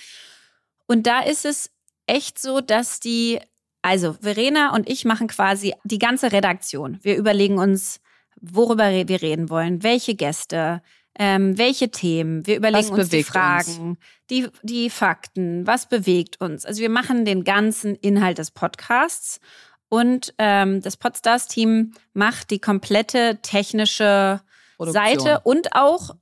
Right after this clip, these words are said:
Speaker 1: die Produktion und auch die Werbungen. Also die Verhandlungen, den Verkauf von Werbung und so weiter und so fort. Und ich glaube, das ist echt wichtig zu wissen, weil mit Werbungen im Podcast-Bereich kann man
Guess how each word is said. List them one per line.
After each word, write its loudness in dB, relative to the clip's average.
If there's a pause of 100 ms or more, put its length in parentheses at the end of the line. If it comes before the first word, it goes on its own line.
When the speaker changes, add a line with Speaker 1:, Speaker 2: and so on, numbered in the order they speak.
Speaker 1:
die -2
Produktion -4
und -2
auch 2
die -6
Werbungen. -2
Also -2
die -6
Verhandlungen, 0
den -2
Verkauf 0
von 0
Werbung 0
und -4
so -10
weiter -2
und -4
so -10
fort. -6
Und -2
ich -8
glaube, 2
das -4
ist -10
echt -6
wichtig -10
zu -14
wissen, -10
weil 0 (880)
mit 0
Werbungen 2
im -6
Podcast-Bereich -2
kann 0
man 0